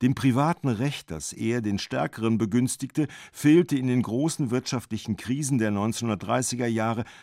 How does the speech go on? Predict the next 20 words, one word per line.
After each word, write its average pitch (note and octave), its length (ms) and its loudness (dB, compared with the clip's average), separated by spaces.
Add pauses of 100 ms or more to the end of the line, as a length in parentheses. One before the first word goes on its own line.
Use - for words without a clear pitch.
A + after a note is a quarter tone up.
das - 200 -2
Korrektiv C3 680 -4
einer C3+ 220 -4
funktionierenden G#2 1000 0
Sozialpolitik. D#2 1040 -8 (280)
Das E2 180 -8
B G2+ 100 -2
G G2+ 140 0
B B2 300 2 (200)
begünstigte A#2+ 720 2
jetzt A2 320 -4
die C3 60 -2
sozialen G2 560 -4
Schieflagen. C2+ 800 -10 (360)
Als A#2+ 140 -2
die D3 160 4
Weltwirtschaftskrise A#2 1040 0
dann G#2 160 -2
überwunden G#2 760 0
war, A#2+ 300 0